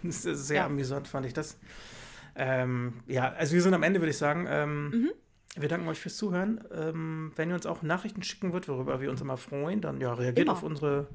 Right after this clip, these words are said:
Speaker 1: Insta, was kann man, auf Stories, auf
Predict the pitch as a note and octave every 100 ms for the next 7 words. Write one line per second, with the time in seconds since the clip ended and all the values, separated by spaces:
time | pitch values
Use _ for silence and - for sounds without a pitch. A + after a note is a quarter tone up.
0 | - - - - _ - F3+ - F3+ E3
1 | C#3+ - F3+ D#3 D3 - D#3+ E3 D#3+ C3
2 | B2+ -